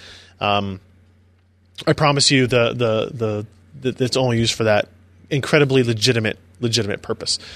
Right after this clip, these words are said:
Uh, and also a reminder that we do have our Patreon campaign going. This is the one year anniversary of when we decided to do a Patreon campaign. We actually recorded all the footage for the video back at last year's C E S. Um, this is your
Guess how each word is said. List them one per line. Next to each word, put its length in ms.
Uh, 200
and 140
also 440
a 160
reminder 360
that 80
we 80
do 100
have 200
our 160
Patreon 680
campaign 440
going. 180
This 140
is 80
the 100
one 240
year 160
anniversary 640
of 60
when 100
we 80
decided 460
to 80
do 480
a 80
Patreon 420
campaign. 320
We 80
actually 220
recorded 280
all 80
the 100
footage 280
for 100
the 80
video 300
back 220
at 80
last 300
year's 160
C 240
E 40
S. 300
Um, 360
this 220
is 180
your 460